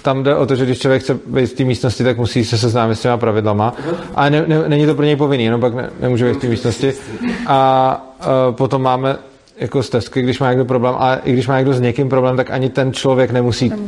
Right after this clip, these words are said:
Speaker 1: tam přijít, takže je to všechno, jakože tam nemáme nic, kdyby šlo někoho nějak donutit k tomu, aby něco musel,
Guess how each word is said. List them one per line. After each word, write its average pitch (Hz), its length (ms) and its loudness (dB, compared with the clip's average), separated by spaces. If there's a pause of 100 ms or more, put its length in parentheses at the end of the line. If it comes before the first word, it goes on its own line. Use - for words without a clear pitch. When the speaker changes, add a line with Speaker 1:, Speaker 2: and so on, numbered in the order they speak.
Speaker 1:
tam 120 180 0
přijít, 107 340 -2
takže 117 220 -2
je 120 80 2
to 120 120 -4
všechno, 117 520 0 (480)
jakože 135 200 0
tam 147 120 0
nemáme 143 260 2
nic, 139 200 0
kdyby 139 400 2 (400)
šlo 147 200 0
někoho 135 260 2
nějak 139 160 2
donutit 135 320 2
k - 40 -6
tomu, 135 140 2
aby 131 180 2
něco 131 200 0
musel, 127 520 2